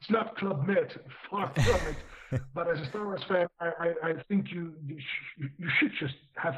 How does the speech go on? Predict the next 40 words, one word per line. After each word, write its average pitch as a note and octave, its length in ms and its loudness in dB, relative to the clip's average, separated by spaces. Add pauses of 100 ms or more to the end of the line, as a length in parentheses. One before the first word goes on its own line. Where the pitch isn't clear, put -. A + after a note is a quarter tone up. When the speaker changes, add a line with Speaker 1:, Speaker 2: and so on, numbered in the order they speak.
(220)
Speaker 1:
at D3 120 -2
least G#3 240 2
one D#3+ 200 4
night D3+ 240 4
in C3 100 4
that B2+ 160 4
hotel. A#2 460 -2 (520)
And D3+ 240 6
so E3+ 360 6
the D#3+ 100 6 (140)
four A#3+ 300 6
pits - 280 2 (140)
are D3 160 2
rooms, F3+ 360 6 (320)
and D3 120 0
the C#3 160 6
fifth - 300 2
pit G3+ 160 6 (100)
is C3+ 120 -2
actually, E3 500 0 (340)
um, C#3+ 600 0
the C#3+ 80 4
pit D#3 220 4 (180)
that D#3 160 2
was D3 140 4
used C#3+ 300 2 (100)
as, C#3+ 140 4 (100)
uh, B2+ 60 8
the B2+ 100 4
Lars C3 240 8
Homestead. C3+ 400 4 (340)
So D#3 120 4
you D3 120 8
have - 220 4
the C#3+ 60 2
dining D#3+ 420 4
room E3 400 0
where, C#3 180 2
where B2+ 260 4 (100)
Luke C3+ 140 6